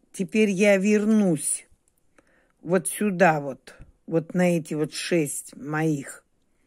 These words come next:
петелек, и я их закрою сразу вот двенадцать петелек полностью. По-, затем провяжу вот переднюю часть. Здесь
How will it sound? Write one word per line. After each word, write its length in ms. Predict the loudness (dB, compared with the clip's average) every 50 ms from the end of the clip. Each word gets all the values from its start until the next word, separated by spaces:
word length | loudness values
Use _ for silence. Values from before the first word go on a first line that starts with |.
| _ _ _ _ _ _
петелек, 680 | 2 2 2 2 2 0 0 0 0 -4 -8 -12 -20 -20 _ -20 -20 _ _ _ _
и 80 | 0 0
я 360 | 2 2 2 4 4 4 4
их 140 | 2 0 0
закрою 720 | -2 0 0 0 0 -2 -4 0 2 2 2 2 0 -2
сразу 600 | -4 -4 -4 -2 0 0 0 0 0 -2 -6 -6
вот 240 | -6 -6 -8 -8 -8
двенадцать 680 | -8 -6 -4 -2 -2 -2 -4 -4 -6 -8 -10 -10 -12 -10
петелек 800 | _ -2 -2 -2 -2 -2 -8 -12 -12 -12 -14 -16 -18 _ -20 _ _ _ _ _ _ _ _ _ _ _ _ _ _ _
полностью. 960 | 2 6 6 6 6 6 2 0 -2 -4 -8 -14 -16 -14 -14 -14 -14 -14 -16 -20 _ _ _ _ _ _ _ _ _ _ _ _ _ _ _ _ _ _ _
По-, 200 | -2 2 2 2
затем 800 | 2 2 6 6 6 6 6 2 -2 0 0 0 0 -2 -6 -12 -14 _
провяжу 640 | -4 0 2 2 4 4 2 0 0 0 0 0 0
вот 220 | 0 -2 -4 -4 _
переднюю 680 | -2 0 2 4 2 2 0 -2 -6 -8 -8 -8 -8 -8
часть. 760 | -6 -2 0 2 4 4 4 2 0 -6 -10 -12 -16 -20 -20 _ _ _ _ _ _ _ _ _ _ _ _ _ _ _ _ _ _ _ _ _ _ _ _ _ _ _ _
Здесь 880 | -4 -2 -2 -2 -4 -2 0 2 4 4 4 2 0 -2 -8 -10 -12